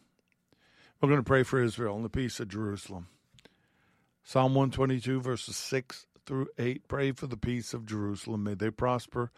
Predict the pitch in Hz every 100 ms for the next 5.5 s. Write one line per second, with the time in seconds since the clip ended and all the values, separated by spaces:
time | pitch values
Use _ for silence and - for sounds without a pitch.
0 | - _ - 107 113 120 127 143 147 _
1 | _ _ _ _ _ _ _ _ _ _
2 | _ _ _ - 131 120 131 127 120 123
3 | 113 110 104 123 135 135 127 - 120 107
4 | - 131 139 143 139 135 139 143 127 117
5 | 90 85 - - -